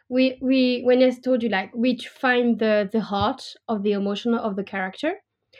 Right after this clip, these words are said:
and here there are s-, so many parts. So I have, for each part, I have to find what emotion, um, does the character have, and then when I found this emotion, uh, I am like that. Okay, so she's feeling,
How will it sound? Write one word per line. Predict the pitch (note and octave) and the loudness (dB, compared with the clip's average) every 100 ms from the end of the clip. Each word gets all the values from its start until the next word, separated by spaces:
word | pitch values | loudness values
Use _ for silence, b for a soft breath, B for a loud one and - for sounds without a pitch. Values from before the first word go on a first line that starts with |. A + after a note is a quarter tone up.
| b b b b | b b b b
and | B3+ A#3+ | 2 2
here | A#3 D4 D4 A3 - _ _ - | 2 2 4 4 0 _ _ 0
there | B3 | 4
are | A3 | 4
s-, | G#3 - _ | 2 -8 _
so | - B3+ A#3+ | 0 4 4
many | G#3+ G#3+ A3+ B3+ | 2 2 2 0
parts. | A#3+ G#3 B3+ - | 0 0 0 -2
So | C4 | 0
I | A3+ | 2
have, | G#3 G#3 - - | 2 0 -4 -4
for | A#3 | -4
each | C#4 C4 - | -4 -6 -2
part, | A3 G#3 D4+ - - b b b b | 0 0 -2 -10 -20 b b b b
I | A3 | 2
have | G#3 | 2
to | A3+ | 0
find | A#3 A#3 G#3+ G3 | -2 0 2 2
what | G3+ | 0
emotion, | F#3+ G3 A3 C4+ D#4+ F4 - _ - | 2 0 0 0 0 0 -6 _ -2
um, | A3+ G3+ G3 F#3+ F#3 G3+ | 0 2 0 -4 -6 -4
does | G#3+ | -4
the | G3+ | -4
character | G#3 G3+ G3+ G3+ C4 | -6 -4 -4 -4 -2
have, | A3+ G#3+ B3 B3+ - _ _ b b b _ - | 0 0 0 -6 -20 _ _ b b b _ 0
and | C4 B3+ A#3 | 4 4 4
then | A3+ A3 C4 D4 | 4 4 2 2
when | A3+ | 0
I | G#3 | 0
found | G3 G#3+ G#3 A3+ | -4 -4 -2 -2
this | B3 | -2
emotion, | B3+ B3 B3 B3+ D4+ D#4 B3 | 0 2 2 0 -2 -4 -10
uh, | - | -6
I | A#3 | -2
am | A#3 A#3 | 0 0
like | G#3+ G3+ | 0 -2
that. | G3 F#3 - | -6 -8 -10
Okay, | G#3 G3 - _ _ | -8 -10 -12 _ _
so | - G3 G3 - _ _ _ _ _ | -4 -4 -4 -12 _ _ _ _ _
she's | - A#3+ A#3 - | -4 -2 -2 0
feeling, | B3 A#3 A3+ A3+ | 2 4 4 2